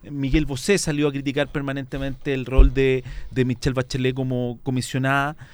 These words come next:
Bueno, eh, pese a todo eso, tenemos un informe que,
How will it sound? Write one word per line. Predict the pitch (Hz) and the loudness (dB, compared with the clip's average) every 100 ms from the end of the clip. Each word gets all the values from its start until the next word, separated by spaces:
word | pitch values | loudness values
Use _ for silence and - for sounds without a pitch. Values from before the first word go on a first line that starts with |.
| - - - | -20 -12 0
Bueno, | 139 107 - - - | 2 2 -4 -20 -8
eh, | 139 127 139 - - | -2 0 -2 -6 0
pese | 233 - | 0 2
a | 214 | 4
todo | 202 196 | 4 4
eso, | - 202 | 2 -2
tenemos | 165 170 | -2 0
un | 170 147 | -2 -2
informe | 131 - 160 156 165 175 - - - - | -4 -4 -4 -2 -4 -6 -12 -18 -20 -16
que, | - 117 | -8 -8